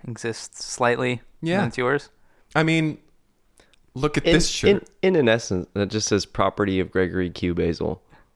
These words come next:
Speaker 2: Mm-hmm.
Speaker 1: So is the shirt yours, or is the person wearing it
Speaker 3: Yours.
Speaker 1: claiming that they're your property?
Speaker 2: Now, you see, this one
Speaker 1: Uh-huh.
Speaker 2: is real interesting because of the legal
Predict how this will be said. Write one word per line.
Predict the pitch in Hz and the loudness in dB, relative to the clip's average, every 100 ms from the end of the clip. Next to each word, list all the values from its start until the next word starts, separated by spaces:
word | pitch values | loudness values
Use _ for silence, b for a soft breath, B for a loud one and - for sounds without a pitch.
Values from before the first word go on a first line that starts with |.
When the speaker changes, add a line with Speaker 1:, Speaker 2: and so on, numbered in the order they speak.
| _ | _
Speaker 2:
Mm-hmm. | 123 127 170 - - | -8 -6 -8 -12 -10
Speaker 1:
So | - 143 131 | 2 6 6
is | 123 120 123 | 4 0 -2
the | 123 | -2
shirt | - 156 156 139 | 4 6 6 4
yours, | 131 151 202 240 196 | 6 8 8 6 2
or | 131 139 | 2 4
is | 131 123 | 2 0
the | |
person | - 151 151 139 123 | 0 0 0 -2 0
wearing | 127 131 123 117 | 2 2 2 0
it | 113 107 - _ _ - | -4 -6 -12 _ _ -4
Speaker 3:
Yours. | 98 92 90 92 - - | 0 2 0 -2 -8 -12
Speaker 1:
claiming | - 127 123 | -4 -2 -2
that | 117 107 | -4 0
they're | 120 120 | 2 2
your | 117 117 117 | 2 2 0
property? | - 117 117 110 110 110 - _ B B B B B B B B B B B _ _ - - - - | 2 2 2 0 -4 -4 -8 _ B B B B B B B B B B B _ _ -20 -20 -20 -14
Speaker 2:
Now, | 113 | -10
you | 104 | -6
see, | 104 110 | -6 -6
this | 101 151 170 117 | -2 -2 -2 -2
one | 95 90 95 - | -2 -2 -4 -10
Speaker 1:
Uh-huh. | - 110 110 135 - - | -10 -6 -2 -2 -4 -12
Speaker 2:
is | 113 95 | -10 -10
real | 104 147 165 | -4 -4 -2
interesting | 107 95 87 - 90 | -4 -6 -10 -8 -8
because | 87 98 117 107 | -8 -8 -8 -8
of | 101 - | -10 -10
the | 101 - | -10 -10
legal | 95 120 131 143 135 127 | -10 -8 -4 -4 -4 -6